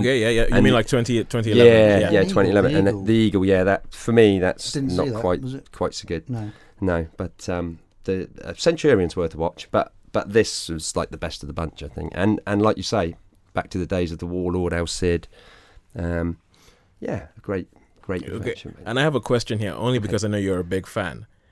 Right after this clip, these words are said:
Speaker 1: If this film had been made, like, let's say, the forties or something like that, would Errol Flynn have been in it?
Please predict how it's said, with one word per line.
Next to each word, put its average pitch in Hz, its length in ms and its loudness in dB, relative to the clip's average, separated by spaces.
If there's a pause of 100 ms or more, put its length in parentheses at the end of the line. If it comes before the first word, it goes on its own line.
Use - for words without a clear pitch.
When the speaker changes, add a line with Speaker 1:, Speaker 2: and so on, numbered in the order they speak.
(280)
Speaker 1:
If 156 180 0
this 151 200 0
film 131 180 0
had 110 140 -2
been 101 220 -2
made, 101 340 0
like, 87 240 -6
let's 92 160 -6
say, 87 120 -8
the 76 100 -14
forties 92 400 -8
or 82 40 -12
something 92 200 -8
like 85 200 -12
that, 85 200 -10 (100)
would 95 280 -6
Errol 98 280 -4
Flynn 107 360 -6
have 92 200 -8
been 92 120 -6
in 82 140 -10
it? - 260 -14